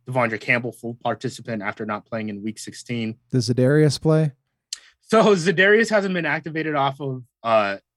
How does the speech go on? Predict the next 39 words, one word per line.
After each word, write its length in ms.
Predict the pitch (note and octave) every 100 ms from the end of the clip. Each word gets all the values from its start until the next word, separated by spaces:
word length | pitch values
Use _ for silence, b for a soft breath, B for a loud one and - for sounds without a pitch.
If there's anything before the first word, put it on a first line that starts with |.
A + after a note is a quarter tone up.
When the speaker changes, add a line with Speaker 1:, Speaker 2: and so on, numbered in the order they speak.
| _
Speaker 1:
injured 260 | C#3 C#3+ B2
reserve 380 | G#2 A2+ A#2 A2+
yet, 180 | G#2+ F#2
but 120 | A2
he 100 | A2+
has 160 | A#2
been 180 | A2 A2+
designated 640 | G#2 A2 A2+ A2 A2 G#2+
as, 420 | G#2 G2+ G2+ F#2 -
you 80 | A2
know, 160 | G2 F2+
designated 480 | A2+ G#2 G#2 G#2 F#2+
to 140 | - G#2+
return. 500 | F#2+ - G#2 B2 C3+ _ _ -
Speaker 2:
How 100 | D3
long's 260 | D#3+ D3+
Speaker 1:
Um, 40 | D#3+
Speaker 2:
that 40 |
Speaker 1:
he 60 | D3
was 100 | E3
Speaker 2:
window? 180 | F3
Speaker 1:
practicing 440 | F#3 F#3+ C3+ D3+ C3
today. 420 | C#3 B2+ B2+ C#3 _
So 160 | C#3+
is 120 | A#2+ A#2+
Whitney 220 | A#2+ A#2+
Mercilus. 440 | A#2 C3 B2+ B2
So 340 | - A2 G2 F#2+ _ _ A#2+
Speaker 2:
Hmm. 220 | A2+ G2+
Speaker 1:
fingers 320 | D3 D3 C#3
crossed. 340 | C#3 D3+ C3 -
They 100 | D#3
have 120 | F#3
to 80 | F#3+
make 140 | F3
a 60 | D3
decision 440 | C3 D3+ C#3+ C3+
on 280 | A2+ A2 G2+
Cobb 440 | - A2+ A2+ G2